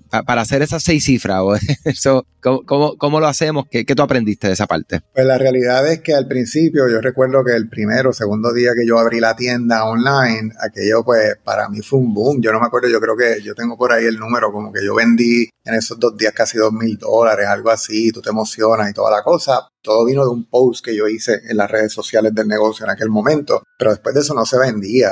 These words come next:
Speaker 2: Entonces ya, pues, ahí obviamente con ustedes al principio y en toda la trayectoria aprendí que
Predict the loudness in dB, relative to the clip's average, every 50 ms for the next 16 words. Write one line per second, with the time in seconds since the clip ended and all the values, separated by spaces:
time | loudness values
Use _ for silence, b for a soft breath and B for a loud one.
0 | -2 -6 -10 -12 -12 -8 -4 -2 -2 -2 -2 -2 -2 0 0 0 0 0 0 0
1 | 2 2 2 2 2 2 2 2 0 0 -2 -2 -2 0 0 0 0 -2 -4 -10
2 | _ -10 -10 -10 -10 -6 -2 0 2 4 4 4 2 0 0 -2 -6 -10 -8 -4
3 | 0 2 2 2 4 2 2 2 2 -2 -2 -4 -6 -4 -2 0 0 2 2 0
4 | 0 0 0 -2 -2 0 0 0 2 2 0 0 -2 -4 -4 0 2 4 4 4
5 | 2 0 -2 _ _ _ -2 0 0 0 -2 -6